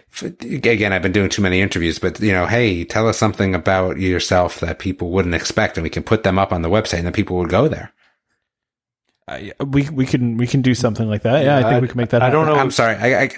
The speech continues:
Speaker 1: I got caught looking up plaques 'cause I was trying to determine if I could actually make myself a plaque <laughs> and how much it would cost.
Speaker 2: Oh my gosh.
Speaker 3: Yeah.
Speaker 1: They're expensive. Plaques are expensive. Like seventy dollars for a good
Speaker 2: Yeah, they're, they're very expensive.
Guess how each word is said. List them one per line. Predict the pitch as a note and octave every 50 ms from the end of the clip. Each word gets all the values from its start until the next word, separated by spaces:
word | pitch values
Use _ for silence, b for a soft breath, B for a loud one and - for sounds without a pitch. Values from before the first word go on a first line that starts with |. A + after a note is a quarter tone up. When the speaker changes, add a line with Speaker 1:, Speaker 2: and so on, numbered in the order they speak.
| - - -
Speaker 1:
I |
got | B2 C3 B2 -
caught | - E3 D#3 -
looking | C3 A#2 - C3 A2
up | G2+ - -
plaques | - G2 F2+ G2 - - - -
'cause | - - F2+
I | F2+
was | F2 -
trying | - A2 G2+ F#2+
to | F#2+ E2+
determine | F2 F2 - - G2+ F#2 F2+ F#2 F2+
if | - - F2+
I | E2
could | - E2
actually | E2+ F2 E2 - F2+ D#2+ D#2
make | E2 D#2+ -
myself | F#2 F2+ F2 - G#2 F#2 E2+ -
a | F2+
plaque | - - - F#2+ F#2+ G2+ G#2 - - - _ B B B
<laughs> | B B B -
and | G2 -
how | G#2+ G2+
much | G2 G#2 - -
it | G#2
would | F#2 F#2 F#2
cost. | - - G2+ F#2 B2+ B2+ - - - - - B B B B B B -
Speaker 2:
Oh | G3+ F#3 F3 E3+
my | D#3+ D#3
gosh. | D#3 E3 D#3+ D#3+ D#3 D#3 D#3+ D#3+ D#3 - - - - _ _ _ b b b b
Speaker 3:
Yeah. | F#2+ F2+ E2+ F2+
Speaker 1:
They're | F#2+ D#3+
expensive. | F#3+ - - - A#2+ C3+ - - E2 -
Plaques | - A#2+ D3 - - -
are | G#2
expensive. | - - - - G#2 G#2+ - E2+ D2
Like | G2 G2+ -
seventy | - - A2 A2 G#2+ F#2 D#2+
dollars | D#2+ F#2+ G#2+ - D#2 - - -
for | - E2+
a | E2
good | D2+ F2 E2+
Speaker 2:
Yeah, | B2 B2+
they're, | D3 D3+
they're | B2+ C3+ D#3+ D3+
very | C#3 D#3 - F4+ C4
expensive. | - - - G2 E2+ - - F#2+ G2